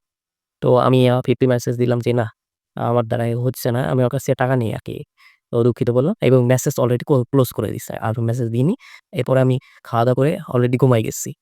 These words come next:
তো এরপরে দেখা যাচ্ছে যে, আ, পাঁচটা পঁয়তাল্লিশ নাগাদ এই টাইমে আ-,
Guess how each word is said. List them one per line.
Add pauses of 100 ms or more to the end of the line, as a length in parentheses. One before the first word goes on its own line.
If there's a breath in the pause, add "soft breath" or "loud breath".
(560)
তো
এরপরে
দেখা
যাচ্ছে
যে, (840)
আ,
পাঁচটা (240)
পঁয়তাল্লিশ
নাগাদ
এই
টাইমে
আ-,